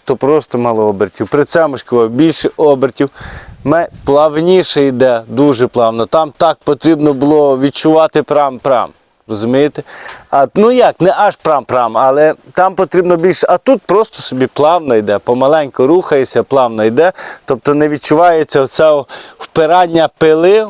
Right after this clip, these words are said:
у бревно. Тобто вона собі м'ягесенько, м'ягесенько йде.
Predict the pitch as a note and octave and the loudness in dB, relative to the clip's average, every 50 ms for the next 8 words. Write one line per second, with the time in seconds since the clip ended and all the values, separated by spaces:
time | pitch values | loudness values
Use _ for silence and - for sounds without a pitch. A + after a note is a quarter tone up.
0 | - - D#3 D#3 D3 C3+ D3 D3 D3+ C#3+ C3 B2+ A2+ G2 F2+ - _ _ - - | -4 -2 -2 0 0 2 2 2 2 0 0 -2 -2 -2 -2 -4 _ _ -12 -12
1 | G#2+ - - A#2+ A#2+ C#3 E3 F3+ - - - D3 C#3 B2+ A2 A2+ B2+ B2 B2+ D#3+ | -10 -6 -4 -4 -2 0 0 -2 -2 -6 -8 -8 -8 -6 -2 -2 -2 0 0 0
2 | F#3+ A3+ A3 - - F#3+ - F3+ D3+ C#3 B2+ A#2 B2 C#3 C3+ - - A#2+ G#2 - | 0 0 -2 -4 -10 -6 -4 -2 -2 0 -2 0 0 -2 -2 -2 -4 -6 -6 -4
3 | A2+ G2+ F#2+ F2 F2 | -4 -4 -2 -4 -6